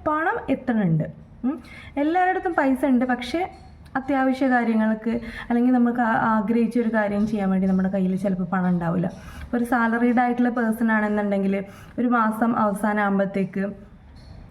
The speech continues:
ഒന്നും കയ്യിലെടുക്കാനില്ലാത്തൊരവസ്ഥ വരും. ഏ, നമുക്കൊന്നും കയ്യിൽ, അപ്പോൾ അത്രയും പൈസ നമ്മുടെ കയ്യിൽ വന്ന് പോയിട്ടുണ്ടെങ്കിലും മാസം അവസാനം ആകുമ്പോൾ നമ്മൾ ഇത്ര ദരിദ്രരായി പോകുന്നത് എന്തുകൊണ്ടാണ്?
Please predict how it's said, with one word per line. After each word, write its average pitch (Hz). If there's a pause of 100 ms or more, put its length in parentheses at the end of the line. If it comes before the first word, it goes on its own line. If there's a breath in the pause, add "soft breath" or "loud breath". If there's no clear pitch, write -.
(160)
ഒന്നും 302 (120)
കയ്യിലെടുക്കാനില്ലാത്തൊരവസ്ഥ 196
വരും. 180 (520 loud breath)
ഏ, 247 (260)
നമുക്കൊന്നും 285
കയ്യിൽ, 277
അപ്പോൾ 247
അത്രയും 285
പൈസ 277
നമ്മുടെ 285
കയ്യിൽ 254
വന്ന് 247
പോയിട്ടുണ്ടെങ്കിലും 220
മാസം 214
അവസാനം 233
ആകുമ്പോൾ 208 (280 loud breath)
നമ്മൾ 311
ഇത്ര 311
ദരിദ്രരായി 233
പോകുന്നത് 185
എന്തുകൊണ്ടാണ്? 165